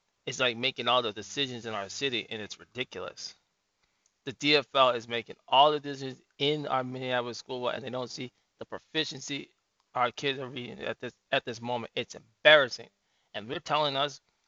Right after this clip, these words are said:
we're supposed to listen to them about, about our,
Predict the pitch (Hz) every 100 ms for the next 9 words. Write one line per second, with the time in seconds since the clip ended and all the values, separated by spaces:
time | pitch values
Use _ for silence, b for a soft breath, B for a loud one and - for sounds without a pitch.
0 | _ _ - 131 - 143 - 107 98 123
1 | 143 135 147 135 139 - - 117 120 120
2 | - _ _ _ _ _ _ _ _ _
3 | _ _ _ _ _ _ _ _ _ _
4 | _ _ _ _ _ _ - 135 131 127
5 | 123 117